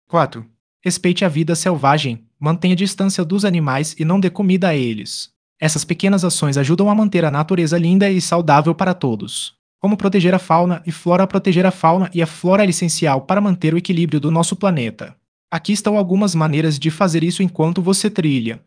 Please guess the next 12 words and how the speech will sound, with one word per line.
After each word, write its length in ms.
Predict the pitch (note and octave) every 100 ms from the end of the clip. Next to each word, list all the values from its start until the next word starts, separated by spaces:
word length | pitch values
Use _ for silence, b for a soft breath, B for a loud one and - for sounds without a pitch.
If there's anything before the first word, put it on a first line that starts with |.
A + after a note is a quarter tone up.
| -
Ação. 500 | D#3 D#3 D3+ A#2 - -
Observe 460 | F#3+ - F#3+ F3
com 180 | F#3+ G3
cuidado. 440 | G3 A3+ D#3 D#3 D#3+
Descrição. 680 | D#3 D#3 G3 - D3 A#2 A#2+ _ _
Use 220 | F#3+ A2
binóculos 560 | E3 E3 D3+ F3+ F#3+ F3+
para 180 | - F#3+
ver 220 | C3 D#3
animais 340 | D#3 C#3 D3
sem 220 | D#3 G3 G#3
perturbá-los. 880 | G3+ G3+ F#3 D#3 A#2+ G#2+ A#2+ -